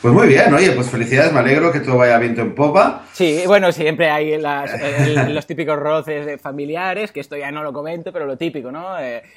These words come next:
Speaker 2: mi padre otra vez volvió a sacar el, el queso rallado y, bueno, ¿se, le puedo poner un poco? Y yo, que no, que ya te lo dije la semana pasada,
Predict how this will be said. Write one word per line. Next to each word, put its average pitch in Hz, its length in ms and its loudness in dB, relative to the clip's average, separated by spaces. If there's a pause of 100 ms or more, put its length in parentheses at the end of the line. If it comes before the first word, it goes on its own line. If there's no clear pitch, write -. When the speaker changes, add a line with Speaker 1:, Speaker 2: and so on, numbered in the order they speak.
Speaker 2:
mi 147 120 -8
padre 160 320 -2
otra 147 180 -6
vez 156 180 -6
volvió 151 240 -6
a - 40 -8
sacar 147 300 -8
el, 143 300 -8
el 131 320 -8
queso 143 280 -12
rallado 147 720 -10
y, 135 140 -10
bueno, 202 400 -10
¿se, 156 160 -16
le 143 120 -12
puedo 190 220 -12
poner 220 220 -12
un 147 100 -12
poco? 185 260 -10
Y 151 60 -8
yo, 160 180 -12
que 156 140 -16
no, 247 300 -8
que 233 80 -10
ya 170 60 -10
te 202 100 -14
lo 202 60 -10
dije 208 180 -14
la 202 100 -10
semana 180 260 -10
pasada, 262 460 -10